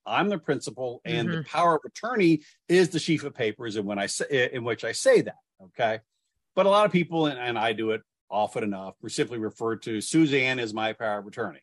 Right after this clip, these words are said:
Speaker 1: Well, technically, your power of attorney sits in a folder somewhere, and Suzanne is your agent or your proxy, depending on what your, what term your state uses.
Speaker 2: And it isn't active until a doctor's order signs off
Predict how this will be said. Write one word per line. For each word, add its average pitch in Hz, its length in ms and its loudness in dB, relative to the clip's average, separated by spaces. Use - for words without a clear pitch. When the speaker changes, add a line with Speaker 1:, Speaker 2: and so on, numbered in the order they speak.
Speaker 1:
Well, 101 160 -12
technically, 104 600 -10
your 107 100 -6
power 127 200 4
of 120 60 -2
attorney 117 240 -2
sits - 240 -8
in 104 80 -6
a 95 40 -8
folder 143 440 2
somewhere, 87 580 -14
and 107 120 -6
Suzanne 104 440 -4
is 98 100 -8
your 101 160 -10
agent 110 380 -4
or 101 40 -6
your 90 140 -12
proxy, 143 580 -6
depending 95 400 -12
on 90 60 -16
what 92 120 -18
your, 101 240 -8
what 117 260 -6
term 113 280 -6
your 87 100 -10
state 139 300 -4
uses. 196 200 -2
Speaker 2:
And 277 80 6
it 269 140 6
isn't 262 460 4
active 240 500 4
until 214 540 2
a 196 80 -2
doctor's 214 640 0
order 214 480 0
signs 214 360 -6
off 311 200 0